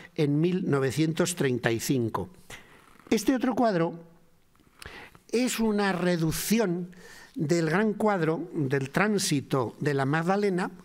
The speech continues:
que ya saben que la Magdalena oficialmente no muere, sino que es arrebatada al cielo, y es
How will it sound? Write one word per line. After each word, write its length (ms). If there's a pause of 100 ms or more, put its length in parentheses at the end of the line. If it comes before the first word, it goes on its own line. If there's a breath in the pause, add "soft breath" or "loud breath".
que 80
ya 60
saben 280
que 100
la 120
Magdalena 640 (640 loud breath)
oficialmente 720
no 140
muere, 260
sino 260
que 120
es 100
arrebatada 640 (260 loud breath)
al 200
cielo, 440 (920 loud breath)
y 480 (420)
es 400